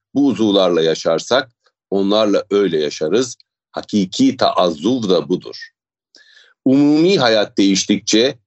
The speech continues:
medeniyet de müesseseleriyle ve kıymet hükümleriyle değişir. Bazen bunların bir kısmını tasfiye eder. Fakat bütün bu değişiklikler insanla beraber olur.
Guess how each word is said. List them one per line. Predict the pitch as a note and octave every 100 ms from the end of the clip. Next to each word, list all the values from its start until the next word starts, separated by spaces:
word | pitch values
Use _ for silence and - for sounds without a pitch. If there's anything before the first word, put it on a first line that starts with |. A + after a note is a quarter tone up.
| _ E2+
medeniyet | F#2+ F#2+ G#2+ A2+ C#3 B2
de | C3
müesseseleriyle | A#2+ G2 F#2+ - F#2+ G2+ F#2 F#2+ A#2+ A2+ A#2+ A#2+ _ -
ve | F#2
kıymet | - G2 G#2+ A2+
hükümleriyle | - F#2+ F2 E2+ F2 E2+ D2+
değişir. | D#2+ D2 - C2 - _ _ _ _
Bazen | B2 D3+ C#3+ C#3 G#2+
bunların | G#2+ G#2+ G#2+
bir | G#2 A#2
kısmını | G#2 F#2+ G2 G2
tasfiye | F#2+ F2 - F2+ F2+
eder. | C#2 C2+ - _ _ _ _ _ _ _
Fakat | D3 D3 F3+ F3+
bütün | C3+ F3 G3
bu | D#3+
değişiklikler | C3+ C3 B2 - _ - C#3 C#3
insanla | A2 A2 - B2 A#2+ G2+
beraber | F#2 F2+ F2+ G#2+
olur. | F2+ D2+ B1+